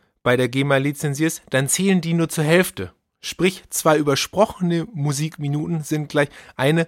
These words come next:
freistehende Minute. Als Beispiel, wenn du jetzt dreißig Sekunden Erkennungsmusik hast, dann hast du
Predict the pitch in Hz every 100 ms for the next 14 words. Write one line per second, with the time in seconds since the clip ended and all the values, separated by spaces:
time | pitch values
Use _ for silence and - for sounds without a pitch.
0 | - - - 135 - - 101 98 92 90
1 | 90 - - _ _ _ _ _ - 120
2 | - 147 147 95 - - - 143 196 190
3 | 175 - - 156 151 - 226 196 - 202
4 | - - - 180 165 135 - 110 104 113
5 | - 143 175 - - - - 120 - 180
6 | -